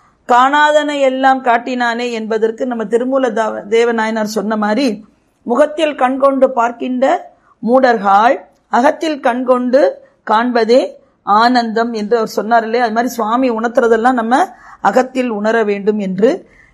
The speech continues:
மேலும் ஆட்டுவித்தால் என்ற பாடல், அதை நாம் ஏற்கனவே சிந்தித்து விட்டோம்.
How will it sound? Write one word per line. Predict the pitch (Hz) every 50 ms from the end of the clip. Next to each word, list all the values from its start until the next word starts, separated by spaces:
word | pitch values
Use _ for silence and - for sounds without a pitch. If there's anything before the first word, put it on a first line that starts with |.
| _ _
மேலும் | - 226 240 262 269 262 254 -
ஆட்டுவித்தால் | - 233 269 285 277 - 294 254 285 269 - - 277 262 269 269
என்ற | 254 240 233 208 220 214
பாடல், | - 226 208 208 214 262 277
அதை | 247 214 220
நாம் | 226 220 214 220
ஏற்கனவே | 220 226 226 226 254 240 240 226 240 240
சிந்தித்து | 233 - 226 214 208 233 220 - - 220 202 196
விட்டோம். | - - - 214 240 285 330